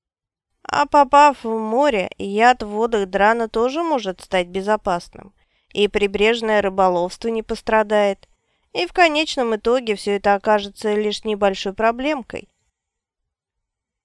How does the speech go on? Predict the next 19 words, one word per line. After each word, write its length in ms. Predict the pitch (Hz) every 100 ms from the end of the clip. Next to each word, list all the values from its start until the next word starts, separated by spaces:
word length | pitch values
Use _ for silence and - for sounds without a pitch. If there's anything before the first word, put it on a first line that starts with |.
| _
В 100 | -
тусклом 560 | - 254 226 - 214 202
освещении 960 | - 214 - 220 - 277 262 190 175 - _ _ _
волосы 500 | 240 339 311 - 254
Зеда 320 | 233 277 214
напоминали 640 | 208 196 196 202 214 214 196
Кэлен 460 | - 214 196 196 -
белый 400 | 190 208 202 196
огонь. 380 | 208 202 180 160 _ _ _ _ _ _
Старик 500 | - - 220 247 330
в 100 | - -
полглаза 600 | 233 220 214 269 277 269
следил 480 | - 202 190 208 214
за 200 | 214 214
внуком. 460 | 180 170 - 170 _ _ _ _ _ _ _ _ _ _
«Но, 480 | - 233 233 226 220
насколько 800 | 220 214 214 - 220 208 - 196
нам 400 | 196 196 190 185
известно, — 920 | - 190 180 180 196 262 - - 190